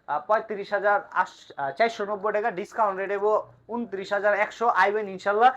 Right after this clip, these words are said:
আরো কমায় দেবো ভাই। প্রত্যেকটা ফ্রিজের না আমার তে তিনটা চারটা করে আর্টিকেল পাইবেন, কালার পাইবেন, ভেরিয়েন্ট পাইবেন।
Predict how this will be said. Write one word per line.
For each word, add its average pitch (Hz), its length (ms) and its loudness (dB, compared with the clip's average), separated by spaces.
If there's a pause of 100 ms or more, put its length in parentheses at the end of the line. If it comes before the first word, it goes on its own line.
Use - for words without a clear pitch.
(240)
আরো 220 240 8
কমায় 220 300 6
দেবো 175 140 -2
ভাই। 147 120 2
প্রত্যেকটা 254 580 4
ফ্রিজের 233 320 0
না 247 120 4
আমার 208 220 8 (100)
তে 226 100 2
তিনটা 254 500 -4
চারটা 226 320 0
করে 214 160 4
আর্টিকেল 202 420 2
পাইবেন, 202 340 0
কালার 180 340 2
পাইবেন, 196 340 -2
ভেরিয়েন্ট 170 380 -4
পাইবেন। 202 300 4